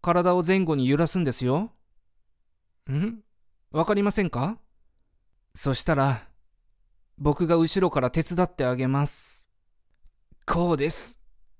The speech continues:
四つん這いの姿勢から、体を前後に揺らす。ほら、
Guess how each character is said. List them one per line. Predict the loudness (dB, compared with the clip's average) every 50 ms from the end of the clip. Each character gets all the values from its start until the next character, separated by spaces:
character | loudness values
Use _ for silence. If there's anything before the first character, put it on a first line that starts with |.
| -20 -20 -20 -16 -8
四 | -2 0 0 0 0
つ | 0 0 0
ん | 2 2
這 | 2 2 2
い | 2
の | 0 0
姿 | -2 -2 -2 0
勢 | 0 0 0
か | -2 -2 -2
ら、 | 0 -2 -2 -4 -8 -12 -10 -8 -8 -8 -10 -12 -14 -18 -20 -20 -20 -20 -20 -20 -20 -20 -20 -20 -20 -20 -20 -10
体 | -4 0 2 2 4 2 2 2 0 0
を | -2 -4 -6 -8 -16 -20 -20 -14 -8 -6 -6 -6 -6 -8 -14 -18 -20 -20 -20 -20 -20 -20 -20 -20 _ _ _ -10 -2 0
前 | 2 2 4 4 2 2
後 | 2 0 -2
に | -4 -6 -6 -6 -4 0
揺 | 2 2 2
ら | 2 4 4
す。 | 6 6 6 6 4 0 -4 -12 _ -12 -6 -4 -2 -2 -2 -4 -8 -10 -12 -16 -18 -20 -20 -20 -20 -20 -20 -20 -20 -20 -20 -20 _ _ _ -4 -4 -4 -4 -4 -6 -8 -10 -12 -14 -18 -20 -20 -20 -20 -20 -20 -20 -20 -20 _ _ _ _ _ _ -8 -6
ほ | -4 -4 -4 -4 -6
ら、 | -6 -8 -12